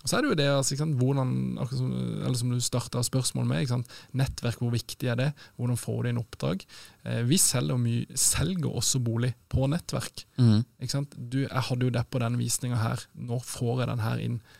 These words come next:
Speaker 1: Vil du ha info før vi kommer på nett? Ja, det vil jeg. Og så begynner du å klargjøre allerede før du er på nett.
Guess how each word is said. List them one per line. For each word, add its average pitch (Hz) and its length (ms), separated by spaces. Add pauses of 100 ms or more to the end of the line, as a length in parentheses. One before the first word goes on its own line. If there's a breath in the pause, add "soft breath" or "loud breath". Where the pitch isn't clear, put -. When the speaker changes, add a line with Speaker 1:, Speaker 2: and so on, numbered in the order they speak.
(280 soft breath)
Speaker 1:
Vil 127 160
du 123 60
ha 104 60
info 123 300
før 120 300
vi 120 100
kommer 117 260
på - 140
nett? 143 220
Ja, 160 160
det 170 100
vil 120 140
jeg. 107 180
Og 131 80
så 131 260
begynner 120 240
du 120 80
å - 40
klargjøre 120 420
allerede 123 320
før 127 320
du 123 60
er 123 40
på 131 140
nett. - 320